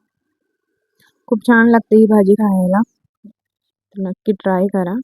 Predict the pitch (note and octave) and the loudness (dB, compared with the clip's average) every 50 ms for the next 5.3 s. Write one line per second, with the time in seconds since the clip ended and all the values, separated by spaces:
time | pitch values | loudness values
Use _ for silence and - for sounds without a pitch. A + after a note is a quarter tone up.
0 | - _ _ _ _ _ _ G#3 F#3 F#3 F#3+ G3 G3 G3+ G3+ G#3 G#3+ - - _ | -12 _ _ _ _ _ _ -8 -6 -4 -2 -2 0 0 0 -2 -4 -4 -8 _
1 | _ F#3 F#3+ - - G#3+ G#3 G#3 G#3+ F#3+ F#3+ G3+ G3 F#3+ F#3 F#3+ F#3+ F#3+ G3+ - | _ -10 -10 -6 -6 -4 -2 0 -2 -2 -2 -2 -2 -2 -2 -2 -2 -2 -4 -6
2 | _ G3+ G3+ G#3+ G#3 G#3+ G3+ F#3+ F3 F#3 G#3 G#3+ G#3+ G3 F3+ F3+ F#3 G3+ - - | _ -6 -4 -4 -4 -4 -4 -4 -4 -4 -2 -2 -2 -2 -4 -6 -12 -14 -14 -14
3 | F3+ - F#3 F3 E3+ F#3 F3 F3 F3+ G3 _ G#3 F#3+ - _ _ - F3 A3 C4+ | -10 -8 -8 -8 -8 -10 -12 -14 -16 -20 _ -20 -20 -20 _ _ -10 -8 -8 -8
4 | C4+ _ _ _ _ _ _ _ _ - - F#3 F3 D#3+ - F3 E3+ - F3+ F3 | -8 _ _ _ _ _ _ _ _ -16 -14 -12 -12 -10 -10 -12 -10 -10 -12 -12
5 | E3+ E3+ D#3 D#3+ F3 G3+ | -12 -12 -12 -10 -8 -6